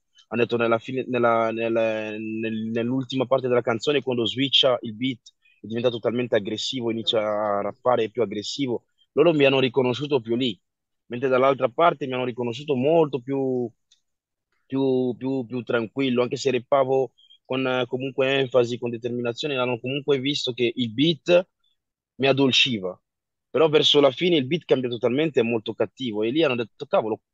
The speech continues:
alla fine spacca tantissimo, tutta la canzone spacca, ci piace, ma alla fine sentiamo più che tu sei verso la fine." E quello su il, eh, nella, nella parte centrale del, del brano e l'inizio e tutte queste cose qua,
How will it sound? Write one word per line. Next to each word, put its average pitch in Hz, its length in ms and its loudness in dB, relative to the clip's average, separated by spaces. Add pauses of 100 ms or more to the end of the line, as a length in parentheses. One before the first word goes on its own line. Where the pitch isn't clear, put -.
(160)
alla 127 160 4
fine 139 440 -2 (200)
spacca - 540 0
tantissimo, 117 800 -2 (220)
tutta - 180 2
la 160 60 8
canzone 165 420 2
spacca, 151 480 0
ci - 160 -4
piace, 151 500 2 (180)
ma 120 120 -4
alla 127 120 2
fine 165 440 -4 (220)
sentiamo 139 520 -2
più 151 140 -6
che 143 140 -4
tu 165 120 -8
sei 123 200 -2
verso 117 320 2
la 113 120 2
fine." 110 360 -10 (300)
E 113 100 -14
quello 143 420 6
su 151 720 2 (380)
il, 135 220 -6
eh, 131 500 2
nella, 135 420 -2
nella 135 260 -2
parte 139 520 -4
centrale 139 480 0
del, 131 300 -2
del 123 140 -2
brano 143 540 -2
e 131 80 -2
l'inizio 135 480 -6
e - 20 -14
tutte 131 200 -12
queste 127 260 -6
cose 135 240 -2
qua, 156 280 2